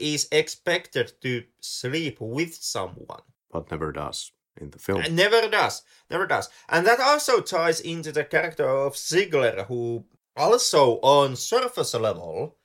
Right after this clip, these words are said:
Speaker 1: acts as, as Satine's pimp in a sense, like, and, and pimp to the, all, all the other girls in Moulin Rouge.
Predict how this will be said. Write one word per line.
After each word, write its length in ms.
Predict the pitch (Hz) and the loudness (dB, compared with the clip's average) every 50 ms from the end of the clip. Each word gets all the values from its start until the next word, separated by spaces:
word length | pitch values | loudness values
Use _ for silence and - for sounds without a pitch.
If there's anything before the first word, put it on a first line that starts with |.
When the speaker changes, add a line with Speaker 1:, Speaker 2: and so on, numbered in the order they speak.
| _ _ _ _ | _ _ _ _
Speaker 1:
acts 540 | 120 131 139 139 - - - - - - - - | 2 2 4 2 0 -4 -8 -8 -8 -6 -2 0
as, 560 | 120 117 117 113 113 107 - - - - - _ _ _ _ | 2 2 2 2 0 0 -2 -4 -6 -6 -10 _ _ _ _
as 220 | 104 110 110 - | -4 -2 -2 -2
Satine's 760 | - - - 131 120 - - 143 135 131 117 104 - - - _ _ _ | -2 -2 -2 -2 -2 -2 -6 -6 -6 -6 -6 -8 -8 -10 -12 _ _ _
pimp 420 | - 180 160 131 98 82 82 82 - _ _ _ | -6 -4 -4 -4 -4 -8 -12 -16 -20 _ _ _
in 120 | 110 104 104 | -12 -10 -8
a 200 | 95 69 85 92 | -8 -8 -6 -6
sense, 480 | - 117 113 104 82 - 82 - - | -4 -4 -4 -6 -8 -12 -16 -16 -14
like, 180 | 92 87 87 - _ _ _ _ - | -14 -14 -14 -16 _ _ _ _ -18
and, 300 | - 92 90 90 90 87 _ _ - - | -16 -16 -14 -16 -18 -20 _ _ -10 -8
and 320 | 95 101 101 95 87 - | -6 -6 -6 -8 -12 -12
pimp 380 | - 113 120 120 117 107 - - | -10 -8 -8 -8 -8 -12 -12 -10
to 400 | - 110 101 95 92 92 90 85 | -8 -6 -4 -4 -4 -6 -6 -8
the, 160 | 82 98 95 | -8 -10 -10
all, 480 | - - 104 104 104 104 101 98 - - | -6 -2 2 2 2 2 0 -2 -4 0
all 200 | 123 123 120 113 | 4 4 4 4
the 160 | 113 113 - | 2 -2 0
other 300 | - 127 120 113 110 98 | 0 0 0 0 -2 -4
girls 580 | - - 120 107 107 101 95 - - - - - _ | -4 -4 -4 -2 -2 -4 -6 -6 -10 -10 -12 -12 _
in 360 | 127 127 127 120 117 110 107 | -6 -4 -4 -4 -4 -6 -8
Moulin 560 | 101 101 107 107 107 110 107 107 104 104 104 104 | -8 -6 -4 -2 -2 0 -2 -2 -2 -4 -6 -6
Rouge. 400 | 123 147 139 107 95 - - | -6 -6 -6 -8 -12 -16 -20